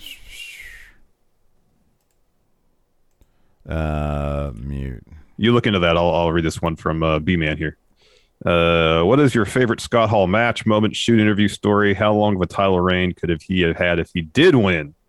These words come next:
Speaker 2: the big one? Uh, Scott, favorite Scott Hall match is probably the ladder match with Shawn Michaels,
Speaker 1: Mm-hmm.
Speaker 2: WrestleMania ten.
Speaker 1: Mm-hmm.
Speaker 2: Um, shoot interview, as mentioned before, the Stone Cold one, uh,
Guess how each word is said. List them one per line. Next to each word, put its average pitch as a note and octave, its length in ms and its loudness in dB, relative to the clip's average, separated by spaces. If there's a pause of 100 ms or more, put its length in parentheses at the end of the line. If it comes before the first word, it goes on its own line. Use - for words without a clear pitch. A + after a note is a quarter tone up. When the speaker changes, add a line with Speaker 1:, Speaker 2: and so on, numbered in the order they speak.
(280)
Speaker 2:
the G2 220 0
big B2 240 2
one? D#2 200 -2 (1400)
Uh, F#2+ 640 2
Scott, - 360 0
favorite D#3 200 2
Scott C3+ 260 2
Hall C#3 160 4
match A#2 340 0
is C3 140 0
probably G#2 340 2
the F2+ 80 0
ladder F2+ 200 2
match F2+ 280 -2
with F#2 100 -10
Shawn F#2 220 -2
Michaels, E2+ 460 -4 (260)
Speaker 1:
Mm-hmm. F#2+ 80 -2
Speaker 2:
WrestleMania D#2+ 440 -4
ten. E2+ 360 -4 (140)
Speaker 1:
Mm-hmm. C2+ 840 -12
Speaker 2:
Um, E2 680 -2
shoot B2 260 2
interview, A2 320 2
as G2+ 140 0
mentioned F#2 300 -2
before, F2 420 0
the E2 80 -4
Stone F#2 280 -2
Cold E2+ 220 -2
one, E2 220 -2 (1000)
uh, - 420 -8